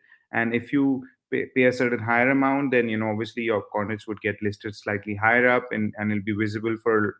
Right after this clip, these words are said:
longer period of time for designers to s-, uh, see, explore, and identify.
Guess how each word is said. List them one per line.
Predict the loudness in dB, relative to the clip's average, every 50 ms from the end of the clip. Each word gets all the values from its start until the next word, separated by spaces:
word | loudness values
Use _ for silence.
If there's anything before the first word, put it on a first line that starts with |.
| _ -2
longer | 0 2 2 0 0
period | 2 2 2 2 2
of | 0 -2 -2
time | -2 0 0 -2 -2 -2
for | -4 -4
designers | -2 -2 -2 0 0 0 -2 -4 -4
to | -6 -10
s-, | -10 -10 -14 -20 _ _ _ _ _ _ _ -8 -8
uh, | -8
see, | -8 -6 -4 -2 -2 0 0 0 0
explore, | 0 -2 -2 -8 -6 _ 0 2 2 4 2 2
and | 2 2 2
identify. | 0 0 0 0 -2 -4 -4 -4 -2 0 0 0